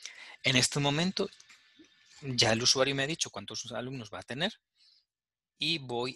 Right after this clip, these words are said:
a crear esa variable del tipo especial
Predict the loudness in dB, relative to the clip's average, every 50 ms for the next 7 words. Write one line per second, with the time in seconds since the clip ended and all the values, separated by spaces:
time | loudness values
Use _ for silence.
0 | -8 -6 -2 -2 -2 -2 -2 _ -10 -6 -4 -2 -2 -2 -2 -4 -4 -6 -10 _
1 | _ _ _ -8 -4 -2 2 2 4 2 2 0 -2 -8 -16 -10 -6 -6 -4 -2
2 | 0 0 0 0 0 -4 -10 -10 _ _ _ -20 -20 -20 -20 _ _ _ -20 -16
3 | -12 -6 -2 0 2 2 2 0 -4 _ -10 -10 -10 -10 _ -14 -16 -16 _ _
4 | _ _ _ _ -8 -6 -6 -6 -8 -6 -6 -4 -2 -2 -4 -4 -6